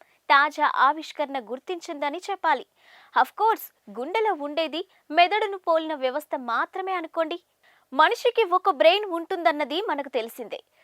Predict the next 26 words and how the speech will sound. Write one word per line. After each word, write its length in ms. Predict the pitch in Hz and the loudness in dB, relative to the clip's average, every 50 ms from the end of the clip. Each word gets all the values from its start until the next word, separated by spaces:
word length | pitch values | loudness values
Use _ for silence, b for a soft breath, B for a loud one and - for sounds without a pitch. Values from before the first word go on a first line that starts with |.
| _ _ - | _ _ -6
సెటైర్‌గా 680 | - - 269 254 269 - 381 415 427 392 311 - 359 415 | 4 6 6 6 8 6 6 6 6 4 6 6 8 8
బ్రెయిన్ 400 | 415 262 226 285 302 339 415 415 | 8 6 8 8 8 8 6 2
మోకాల్లో 520 | 349 269 262 269 - - 403 403 392 392 392 | -2 -2 0 -2 0 2 2 2 2 2 0
ఉందని 340 | 349 359 339 330 349 339 339 277 | 0 0 0 0 0 0 0 0
ఏడిపించడం 560 | 285 302 330 381 - 349 339 - 339 311 330 370 392 | 0 0 0 0 -4 -10 -12 -6 -2 0 0 0 -2
వింటూ 300 | 277 294 311 311 - 339 320 | -4 -8 -8 -6 -6 -6 -6
ఉంటాం. 280 | 269 226 - 190 - - _ B B B B B B B _ | -6 -4 -4 -4 -4 -4 _ B B B B B B B _
కానీ 220 | 453 466 494 480 466 | 6 6 8 6 2
ప్రతి 400 | - - 254 208 202 - 381 403 | 0 2 2 2 2 2 -2 -4
మనిషికి 500 | 381 370 339 359 - - 349 302 330 339 359 | -2 -2 -4 -4 -6 -10 -8 -6 -4 -4 0
రెండు 340 | 320 320 311 320 330 339 349 | 2 2 2 2 0 -4 -6
బ్రెయిన్లుంటాయట. 840 | 269 233 285 285 330 370 370 349 349 311 - 320 311 294 269 - - - b b b b b b b - | -2 2 4 4 4 4 0 -6 -6 -4 -2 0 2 2 2 2 0 -2 b b b b b b b -8
ఇదే 260 | 247 294 311 403 440 427 370 | -6 -2 0 0 0 0 -2
నిజమంటున్నారు 760 | 302 311 330 302 415 403 392 359 - 330 330 330 311 285 320 | -4 -4 -4 -2 -2 -2 -4 -4 -6 -4 -2 -2 -2 -2 -4
శాస్త్రవేత్తలు. 800 | 359 - - 311 - 320 - - 294 254 233 - - 185 - - b b b b b b b | -4 0 2 2 2 2 0 -4 -6 -6 -6 -6 -8 -8 -8 -10 b b b b b b b
ఇంతకీ 400 | 220 233 226 - 381 - 403 403 381 269 b b b b b - | -10 -4 -2 -2 -2 0 0 0 0 -2 b b b b b 8
ఆ 100 | 370 440 403 | 8 8 8
రెండో 320 | 285 240 247 320 392 453 453 | 8 4 0 0 0 -2 -2
బ్రెయిన్ 280 | 370 339 381 392 359 320 233 | 0 0 -2 -2 -2 -2 0
ఎక్కడుంది? 480 | 262 269 - - 392 359 339 311 359 - - _ _ _ _ _ - | 0 0 0 0 0 -2 -2 -2 -4 -6 -6 _ _ _ _ _ -6
లాజిక్ 540 | 285 302 330 370 453 508 - 523 494 - - | 2 6 8 10 10 8 8 4 0 0 -2
చెప్పే 280 | 392 381 - - 359 339 | -4 -4 0 0 0 0
బ్రెయిన్, 360 | 254 247 269 269 269 311 359 - _ _ _ _ - | 4 6 6 8 6 6 2 -4 _ _ _ _ 6
ఎమోషన్ను 580 | 311 349 381 440 466 440 - 427 415 392 381 | 6 6 6 2 -2 -4 -4 -4 -2 -2 -4
చెప్పే 400 | 370 - - 311 - - 320 311 | -4 -2 0 0 2 2 2 2
గుండె 400 | 320 247 233 277 277 285 277 330 | 2 0 -4 -6 0 2 2 2